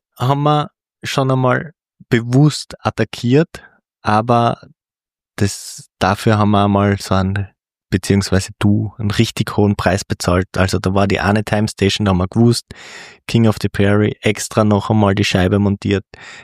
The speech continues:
extra aufs Zeitfahrrad, wirklich für fünfzig Meilen oder so richtig andruckt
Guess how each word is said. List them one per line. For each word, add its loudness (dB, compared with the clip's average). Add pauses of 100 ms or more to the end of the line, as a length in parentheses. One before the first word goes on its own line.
(200)
extra 0
aufs -4
Zeitfahrrad, -4 (520)
wirklich 2 (340)
für 2 (1500)
fünfzig -2
Meilen 2
oder 2
so -4
richtig -2
andruckt -2